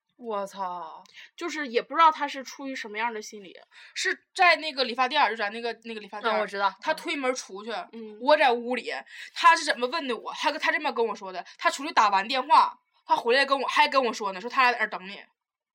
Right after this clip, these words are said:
Speaker 3: 让我回寝室。
Speaker 2: 我俩那时候就接到电话说齐哥说不回来了，
Speaker 3: 嗯。
Speaker 2: 说让我们俩自己先走。
Speaker 3: 然后你知道我给他打电话说我可生气了，我说“不是说好了等我吗？”啥意思呀？
Speaker 2: 嗯。嗯。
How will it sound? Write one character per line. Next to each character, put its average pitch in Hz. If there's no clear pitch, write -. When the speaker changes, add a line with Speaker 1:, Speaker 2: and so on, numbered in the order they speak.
Speaker 3:
让 311
我 240
回 226
寝 220
室。 202
Speaker 2:
我 269
俩 311
那 269
时 277
候 262
就 277
接 285
到 277
电 269
话 262
说 233
齐 -
哥 240
说 247
不 240
回 -
来 190
了， -
Speaker 3:
嗯。 208
Speaker 2:
说 254
让 247
我 175
们 196
俩 196
自 233
己 -
先 214
走。 -
Speaker 3:
然 262
后 311
你 254
知 254
道 269
我 302
给 277
他 269
打 254
电 226
话 269
说 262
我 269
可 -
生 196
气 214
了， 180
我 185
说 330
“不 392
是 440
说 440
好 -
了 269
等 233
我 285
吗？” 220
啥 220
意 320
思 277
呀？ 147
Speaker 2:
嗯。 202
嗯。 233